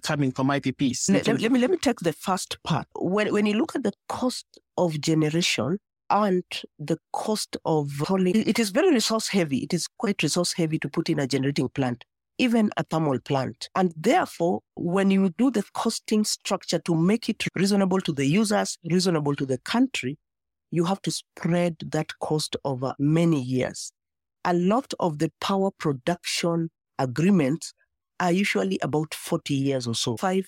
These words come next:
Speaker 2: to forty years. That makes sense for the plant. That makes sense for the country and the end user. If you shortened the P P A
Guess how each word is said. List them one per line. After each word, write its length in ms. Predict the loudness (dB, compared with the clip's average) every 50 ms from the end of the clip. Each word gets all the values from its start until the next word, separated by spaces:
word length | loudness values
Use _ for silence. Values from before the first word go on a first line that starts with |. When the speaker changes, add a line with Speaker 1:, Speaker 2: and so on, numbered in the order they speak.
| -4 -6
Speaker 2:
to 80 | -6
forty 380 | -6 -4 -4 -6 -6 -4 -6 -6
years. 360 | -4 -2 -4 -4 -4 -6 -8 _ -14 -20 _ _ -10
That 280 | -2 0 0 0 2 2
makes 240 | 0 0 2 -2 -2
sense 300 | -2 0 0 0 0 -2
for 160 | -2 -4 -2
the 120 | -2 -2
plant. 580 | -4 -2 0 0 2 2 0 -2 -4 -10 -10 -10 -8
That 320 | -2 0 0 -2 -2 -2 0
makes 360 | 2 2 2 0 -2 -6 -2
sense 340 | 0 0 0 0 -2 -4 -6
for 180 | -4 -4 -4
the 240 | -2 0 -2 -2 -2 _ _ _ -8
country 460 | -4 -2 0 0 0 -2 -2 -4 -2 -2
and 160 | -2 -2 -2
the 160 | -4 -4 -2
end 200 | 0 0 0 -2
user. 340 | -2 -2 -2 -2 -2 -4 -4 -6 _ -20 _ _ -2
If 180 | -2 -2 0 0
you 260 | 2 2 2 0 -2 -6 _ _
shortened 640 | _ -8 -2 -2 -2 -2 0 2 4 4 4 4 2 -6 -8 _ -10
the 160 | -8 -8 -8 -6
P 140 | -4 -6 -6
P 240 | -2 0 0 0
A 40 | 0